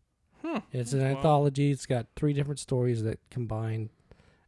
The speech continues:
Speaker 2: toward the end, and it's, it's a really good movie.
Speaker 1: That's cool, 'cause I guess he took that urban legend and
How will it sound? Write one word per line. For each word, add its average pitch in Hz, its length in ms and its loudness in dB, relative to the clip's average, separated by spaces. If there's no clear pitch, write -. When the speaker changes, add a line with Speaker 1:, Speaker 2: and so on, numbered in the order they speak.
Speaker 2:
toward 113 220 -6
the 104 200 -6
end, 101 200 -4
and 95 100 -8
it's, 101 100 -12
it's - 240 -8
a - 40 -6
really 101 180 -6
good 95 180 -14
movie. 98 160 -12
Speaker 1:
That's 135 240 -10
cool, 123 240 -12
'cause 156 160 -10
I 165 100 -4
guess 202 200 -6
he 175 120 -8
took 160 220 -6
that 139 140 -6
urban 139 260 -8
legend 131 380 -10
and 120 240 -14